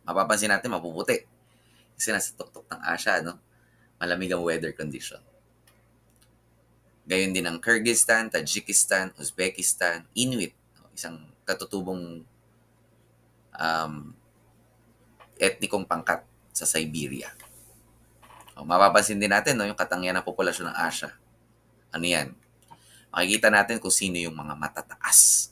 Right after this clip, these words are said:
at mararaming tao. Bangladesh, may one hundred sixty-two million plus. China, one billion three hundred forty-five million plus na tao.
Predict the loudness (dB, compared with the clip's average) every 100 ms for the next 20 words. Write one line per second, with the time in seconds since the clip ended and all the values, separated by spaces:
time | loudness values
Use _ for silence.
0 | -16 -8 -2 0 2 0 -4 -4 -4 -2
1 | -6 -8 _ _ _ 4 4 6 4 4
2 | -2 -4 -2 0 0 0 0 -2 -4 -4
3 | -4 -2 -2 -4 -4 -6 0 2 0 -4
4 | _ _ _ _ _ _ _ _ 2 4
5 | 4 2 0 -4 _ _ _ _ _ _
6 | 4 4 4 0 2 2 2 0 -4 0
7 | 2 2 0 -2 -2 -4 -4 -16 _ -2
8 | 0 0 -2 -4 -18 _ _ _ _ _
9 | _ _ _ 6 8 8 6 4 -2 -8
10 | -10 -10 -14